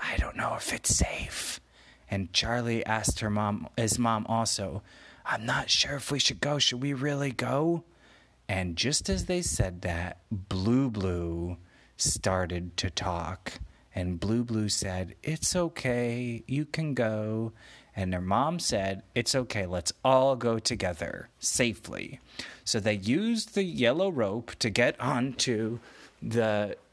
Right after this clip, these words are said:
to get onto the elephant, and, um, they got, climbed onto the elephant, and Blue Blue was so soft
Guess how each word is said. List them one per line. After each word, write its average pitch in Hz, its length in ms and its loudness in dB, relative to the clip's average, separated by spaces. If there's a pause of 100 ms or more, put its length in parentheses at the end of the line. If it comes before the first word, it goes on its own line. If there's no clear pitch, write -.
(200)
to 117 140 0
get 120 180 -2
onto 123 300 -4
the 139 200 -2
elephant, 110 680 -4 (400)
and, 104 920 0
um, 98 580 -2
they 101 120 -2
got, 92 380 -4
climbed 113 360 -2
onto 165 220 -4
the 175 180 -4
elephant, 95 680 -2 (400)
and 92 360 -2
Blue 127 360 0
Blue 95 640 -2 (280)
was 92 540 0
so 180 720 0
soft 104 800 -2